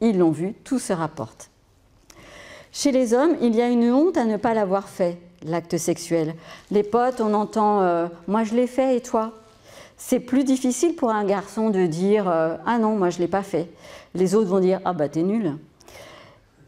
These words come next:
S'il y en a qui l'insultent, qui l'incitent, pardon, s'il en a entendu parler beaucoup,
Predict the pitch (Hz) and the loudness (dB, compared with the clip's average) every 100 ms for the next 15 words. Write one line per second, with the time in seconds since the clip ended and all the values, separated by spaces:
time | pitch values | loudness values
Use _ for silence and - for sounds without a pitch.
0 | _ - - 247 254 247 240 240 208 196 | _ -6 0 2 4 2 2 2 2 2
1 | 196 214 254 330 - 170 208 208 208 302 | -2 0 0 0 -2 0 2 -2 0 0
2 | - 226 170 - - _ 180 160 170 269 | 0 -2 -4 -8 -20 _ -4 0 2 2
3 | - - 247 214 208 190 196 208 202 190 | -2 -4 0 2 4 2 0 0 0 0
4 | 196 185 180 156 240 - 202 | 0 0 0 0 0 0 0